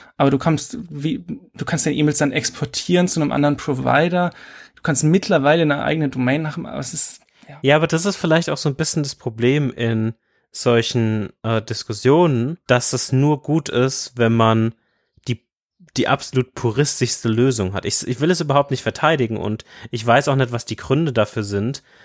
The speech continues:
Speaker 2: ähm, das zu machen, aber es ist auf jeden Fall besser als vieles andere. Und mein Hauptpunkt ging nicht unbedingt auf die Featureliste von Hey ein, sondern es ging mehr um, auf das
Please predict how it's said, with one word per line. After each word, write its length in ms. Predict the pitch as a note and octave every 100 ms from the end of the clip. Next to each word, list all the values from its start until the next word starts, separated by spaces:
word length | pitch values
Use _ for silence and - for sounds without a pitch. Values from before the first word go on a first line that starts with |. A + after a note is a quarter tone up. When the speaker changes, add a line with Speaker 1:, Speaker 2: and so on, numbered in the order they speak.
| - -
Speaker 2:
ähm, 400 | A#2+ A2+ A2+ A2+ -
das 200 | A#2 -
zu 100 | A#2+
machen, 320 | C#3+ - -
aber 420 | A2+ A2+ A#2 A2+ - _ -
es 160 | A2+ B2+
ist 120 | C#3
auf 160 | B2+ C#3+
jeden 200 | D3+ D#3
Fall 460 | - B2 A#2+ B2 _ _ _ _ _ _ _ _ - A2+
besser 400 | C3+ D3 - B2+
als 180 | A2+ -
vieles 320 | - C3 B2
andere. 560 | A2 A#2 F#2 G1+ G1+ A#2 _ _
Und 260 | B2 A#2+ -
mein 320 | A2+ A2+ A2+
Hauptpunkt 560 | C#3 C#3+ - B2 - -
ging 220 | A#2 A#2+
nicht 240 | D3+ -
unbedingt 400 | B2+ A#2+ A2+ A2
auf 160 | G#2 -
die 100 | A2
Featureliste 640 | D#3 - A2+ G2 G2 -
von 460 | - G#2+ G2+ G2 G#2+ -
Hey 340 | C3 C3+ C3+ -
ein, 320 | G2 F#2+ G2+
sondern 240 | G#2+ G#2
es 100 | G2+
ging 160 | A2+ A2+
mehr 240 | A#2+ A2
um, 160 | G#2+ G#2+ -
auf 160 | A2 -
das 260 | G#2+ -